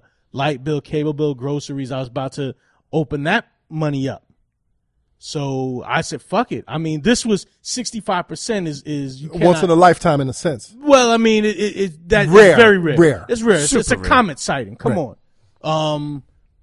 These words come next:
Speaker 1: so I said, "Fuck it, man." I mean, there were some things that were just,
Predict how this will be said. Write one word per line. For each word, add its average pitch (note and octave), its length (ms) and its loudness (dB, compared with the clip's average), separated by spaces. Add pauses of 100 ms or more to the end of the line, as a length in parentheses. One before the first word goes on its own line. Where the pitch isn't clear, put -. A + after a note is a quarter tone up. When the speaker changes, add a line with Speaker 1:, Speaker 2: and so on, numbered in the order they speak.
(220)
Speaker 1:
so F3+ 400 0
I C3+ 180 0
said, D3+ 320 -6
"Fuck A3 280 -2
it, B2 120 -8
man." D3+ 220 -8
I D3+ 60 -6
mean, D#3 180 -4
there D#3+ 100 -2
were D#3+ 80 -4
some E3 200 -10
things G3+ 360 -6
that E3 180 -4
were D3+ 220 -6
just, D3 500 -8